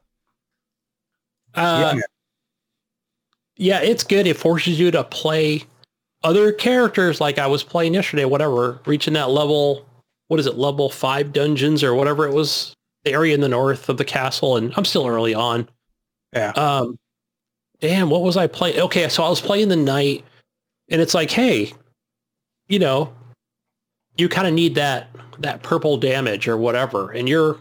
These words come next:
Speaker 1: your knight doesn't have that purple damage, so you're not doing any damage to those enemies, you know?
Speaker 2: Yeah, but you can go into the, go into your weapons and equip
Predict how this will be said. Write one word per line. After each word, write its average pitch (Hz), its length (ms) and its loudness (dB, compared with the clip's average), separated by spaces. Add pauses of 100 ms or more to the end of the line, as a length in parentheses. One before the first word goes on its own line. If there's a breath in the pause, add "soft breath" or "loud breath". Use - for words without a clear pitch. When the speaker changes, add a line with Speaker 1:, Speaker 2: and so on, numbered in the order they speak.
(560)
Speaker 1:
your 185 180 2
knight 180 220 0
doesn't 151 180 2
have 147 140 0
that 147 120 0
purple 143 220 -4
damage, 185 300 0
so 175 40 -2
you're 220 100 2
not 151 280 -2
doing 185 260 2
any 151 200 0
damage 151 400 -2
to 127 80 -14
those 123 200 -2
enemies, 131 380 -2
you 123 60 0
know? 135 240 -2 (520 loud breath)
Speaker 2:
Yeah, 165 200 2
but 147 120 2
you 143 160 0
can 135 400 -2
go 156 220 4
into 156 340 0
the, 135 320 0 (140)
go 151 220 0
into 156 200 0
your 135 200 2
weapons 131 540 -2
and 139 180 -4
equip 165 500 -4